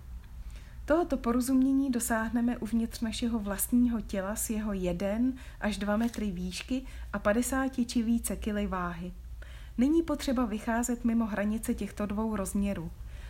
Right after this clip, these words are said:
Pro začátečníky může být nicméně ulehčením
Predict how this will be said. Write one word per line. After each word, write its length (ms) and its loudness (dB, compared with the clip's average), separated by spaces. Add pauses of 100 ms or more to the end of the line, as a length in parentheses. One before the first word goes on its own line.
(140)
Pro 160 2
začátečníky 840 2
může 280 4
být 240 0
nicméně 480 0
ulehčením 720 2